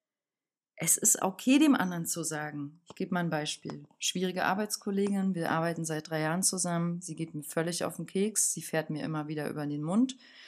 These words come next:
Sie klaut meine Ideen, kommuniziert sie als ihre. Und dann macht sie noch schnippige Bemerkungen, weil meine, äh,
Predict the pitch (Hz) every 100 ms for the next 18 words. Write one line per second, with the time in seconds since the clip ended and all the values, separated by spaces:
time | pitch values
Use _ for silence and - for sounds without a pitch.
0 | - - - _ - 160 175 170 165 165
1 | 165 160 156 - 170 185 214 226 175 170
2 | 165 - - 165 - 147 147 - - 214
3 | 220 214 220 - _ - - _ - 185
4 | 196 196 190 180 180 175 - 175 170 -
5 | 175 180 175 170 160 160 151 156 170 170
6 | 180 180 165 160 160 151 151 151 151 147
7 | 147 143 - 143 143 143